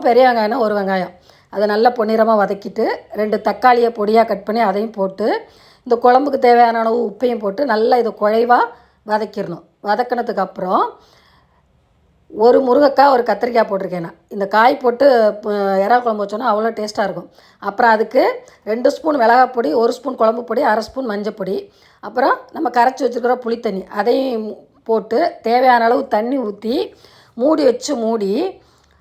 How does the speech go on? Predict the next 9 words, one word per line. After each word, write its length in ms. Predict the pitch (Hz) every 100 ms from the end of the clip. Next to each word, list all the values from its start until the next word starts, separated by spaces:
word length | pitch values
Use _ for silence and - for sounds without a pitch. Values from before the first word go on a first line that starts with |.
| _ _ -
ஒரு 100 | 233 220
அஞ்சு 240 | 254 311 302
நிமிஷம் 360 | 269 - 302 370 - 220
மிதமான 460 | 233 269 269 285 277
சு-, 120 | - _ -
தீயில 340 | 254 247 254 554 - _ 254
கொதிக்க 260 | 262 269 233
விடணும். 280 | 202 185
இதை 100 | 170